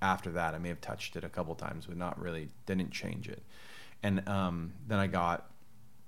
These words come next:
I took it outside and got, like, a nice bright picture of it. So the picture in the art book of the album, which is, like, the limited edition version of the album, it has pictures of uh, th-, that, that book has pictures of all the pieces that I did, all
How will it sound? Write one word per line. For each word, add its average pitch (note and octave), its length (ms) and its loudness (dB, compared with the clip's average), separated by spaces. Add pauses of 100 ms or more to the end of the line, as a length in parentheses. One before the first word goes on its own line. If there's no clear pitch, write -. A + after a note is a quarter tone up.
(480)
I G#2 40 0
took G2 220 -2
it F#2+ 160 -2 (760)
outside F2+ 720 4
and E2 160 -2
got, F2 160 2
like, F2 120 -2
a F2 60 -2
nice E2+ 600 0 (120)
bright F#2 320 0
picture G2+ 340 -4
of F2 140 -2
it. E2 140 -4
So G#2+ 100 0
the F#2+ 80 0
picture B2 420 4
in G2+ 300 4
the F#2 120 4 (100)
art B2 340 10
book F#2+ 400 -4 (560)
of G2+ 140 0
the F#2 120 0
album, F2+ 540 -4
which G#2 180 -4
is, F#2+ 100 -2
like, F2 120 -2
the F2+ 80 -2
limited F2 360 4
edition F2 400 2
version G2+ 260 6
of G2 40 6
the F#2+ 120 4
album, G#2+ 320 6 (300)
it G2+ 80 0
has G2+ 200 8
pictures G#2 480 4
of F2+ 260 0 (840)
uh, F#2 180 2
th-, F#2 180 -2
that, G#2 380 6
that G2+ 200 8
book G#2 200 6
has G2 160 4
pictures F#2+ 360 0
of F2 60 -2
all F#2+ 220 6
the F#2+ 80 6
pieces F#2+ 340 -2
that F2+ 140 2
I E2+ 80 0
did, E2+ 220 -2
all E2+ 260 2